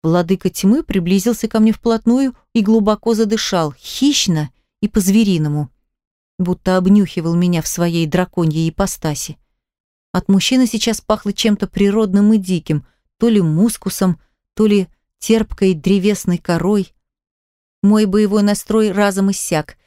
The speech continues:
Сердце неистово заколотилось, в горле пересохло. Мне показалось, что еще несколько секунд близкого присутствия этого темного властного пластилина, и меня навсегда погубит инфаркт.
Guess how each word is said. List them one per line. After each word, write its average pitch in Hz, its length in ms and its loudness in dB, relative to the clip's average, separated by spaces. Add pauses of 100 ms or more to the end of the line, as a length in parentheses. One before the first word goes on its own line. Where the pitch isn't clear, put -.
(220)
Сердце 277 440 0
неистово 233 460 2
заколотилось, 202 720 -2
в 175 80 -6
горле 202 320 0
пересохло. 185 720 -2 (420)
Мне 202 240 4
показалось, 220 640 -2
что - 180 -4
еще 196 200 0
несколько 208 540 0
секунд 202 380 -2
близкого 180 520 -2
присутствия 185 680 -2
этого 175 460 -2 (480)
темного 196 580 2
властного 175 560 0
пластилина, 214 880 0 (680)
и 214 60 4
меня 208 240 6
навсегда 226 440 0
погубит 220 520 0
инфаркт. - 640 -2